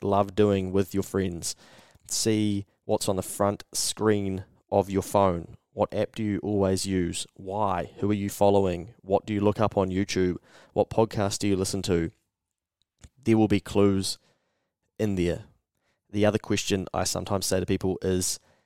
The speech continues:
"If you won lotto and you could never work again," no, that ain't it. What I say is, if you could,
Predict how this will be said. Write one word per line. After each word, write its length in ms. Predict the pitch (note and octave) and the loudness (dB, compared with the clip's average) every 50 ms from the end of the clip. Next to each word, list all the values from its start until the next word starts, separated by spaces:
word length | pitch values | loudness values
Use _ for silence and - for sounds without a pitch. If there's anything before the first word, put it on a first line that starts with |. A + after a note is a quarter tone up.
| _ _ _ _ _ _ - | _ _ _ _ _ _ -18
"If 160 | - - - | -16 -4 -2
you 120 | A#2+ A#2+ | -2 2
won 180 | A2+ A#2 A#2 A#2 | 4 4 4 6
lotto 400 | A2 A2+ A2+ A2 F2+ D#2+ - - - - _ _ _ _ _ _ _ _ _ _ _ _ _ _ _ - | 6 6 8 6 6 4 0 -6 -12 -18 _ _ _ _ _ _ _ _ _ _ _ _ _ _ _ -10
and 100 | G#2+ G2+ | -8 -8
you 60 | F#2 | -6
could 160 | - G#2 G2 | -6 -2 0
never 160 | A2 A2+ B2 | 0 0 0
work 300 | A2 G#2+ A2 A#2+ B2 - | 0 2 2 2 2 0
again," 400 | A#2 G#2+ G#2+ G2+ F2+ E2+ - - - - - _ _ _ _ | -4 -2 0 0 0 0 -2 -8 -14 -20 -20 _ _ _ _
no, 360 | G2 F#2+ G2 G#2 G2+ F2+ F2 - _ _ _ _ - | -6 0 4 4 4 4 2 -2 _ _ _ _ -2
that 140 | F#2+ G2 G2+ | 2 2 4
ain't 200 | G2+ G2+ G2+ G#2 | 4 4 2 2
it. 160 | F#2+ - - _ _ _ _ _ - - _ _ _ _ | 0 0 -4 _ _ _ _ _ -20 -20 _ _ _ _
What 120 | - G2+ G2 | -2 2 2
I 80 | G2 | 2
say 340 | F#2+ - - A2 G#2+ F#2+ F#2 | 2 4 4 4 4 4 4
is, 260 | - D2 G2 F#2+ - _ | 2 0 -2 -2 -2 _
if 220 | - A2 - - G2+ | -2 -2 -2 0 -4
you 100 | G2+ - | -6 -2
could, 300 | - G#2+ G2+ F#2 G2+ | 2 2 2 2 2